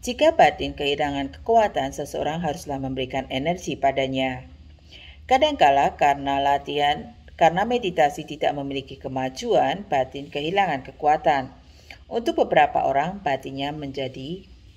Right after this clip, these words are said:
kecewa. Sedemikian, bahkan mereka tidak berkeinginan untuk berlatih meditasi.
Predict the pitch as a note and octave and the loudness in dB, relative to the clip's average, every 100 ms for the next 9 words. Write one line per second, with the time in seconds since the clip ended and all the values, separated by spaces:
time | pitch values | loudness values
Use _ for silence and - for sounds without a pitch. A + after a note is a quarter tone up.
0 | _ - D#3 - F3+ G#3 C#3 A2+ - - | _ -8 -6 0 2 4 4 0 -16 -20
1 | - - - - - A3+ B3 C4 C#4+ C#4 | -20 -20 -20 -20 -6 0 2 2 0 0
2 | D3 D#3+ G#3+ D3+ D3+ D3 C#3 C#3 C#3 C#3+ | 2 2 2 -2 0 -2 -2 -4 -2 -2
3 | C#3 D3+ C#3 E3+ - D3 C#3 D3+ E3+ D#3+ | -2 -2 -2 -4 -10 -4 -2 -2 -2 -6
4 | - - C#3 C3+ C3 C3+ C3+ C3 C3 E3 | -10 -10 -2 -2 -2 -4 -6 -8 2 4
5 | G3 - C#3 B2 - | 4 0 -10 -10 -14